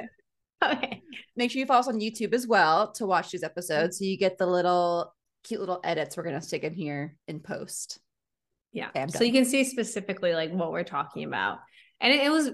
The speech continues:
Speaker 1: I think, especially nice with the one where we redid the influencer. So if, like, you weren't familiar with this person, but maybe you know their face, the YouTube video would definitely help you out there.
Speaker 2: I agree. I, I feel bad for saying that you can't speak. You can definitely speak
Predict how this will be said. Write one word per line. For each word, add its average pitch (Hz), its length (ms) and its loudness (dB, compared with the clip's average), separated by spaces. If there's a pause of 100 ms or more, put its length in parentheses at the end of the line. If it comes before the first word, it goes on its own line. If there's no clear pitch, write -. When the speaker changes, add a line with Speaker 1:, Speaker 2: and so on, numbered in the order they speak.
(140)
Speaker 1:
I 269 100 2
think, 381 220 0
especially 359 480 0
nice 247 300 4
with 269 100 -4
the 233 80 0
one 202 200 0
where 202 100 0
we 190 140 0
redid 180 480 -4
the 170 160 -4
influencer. 165 580 -4
So 170 160 -4
if, 170 140 -6
like, 170 140 -6
you 175 100 -2
weren't 170 220 -4
familiar 170 460 -4
with 214 140 0
this 226 180 0
person, 220 360 0
but 175 120 -4
maybe 170 220 -2
you 170 140 -2
know 165 180 -2
their 156 160 -8
face, 180 640 -2 (540)
the 170 60 -4
YouTube 160 340 -4
video 160 240 -8
would 175 180 -8 (560)
definitely 175 460 -4
help - 220 -12
you - 120 -12
out - 240 -14
there. - 140 -14 (680)
Speaker 2:
I 180 60 -8
agree. 135 420 -10 (420)
I, 220 400 6
I 214 120 4
feel 226 180 4
bad 190 300 2
for 185 100 -6
saying 160 360 -4
that 147 180 -6
you 165 80 -10
can't 151 240 -8
speak. - 320 -10
You 165 80 -10
can 180 140 -6
definitely 160 460 -4
speak - 380 -6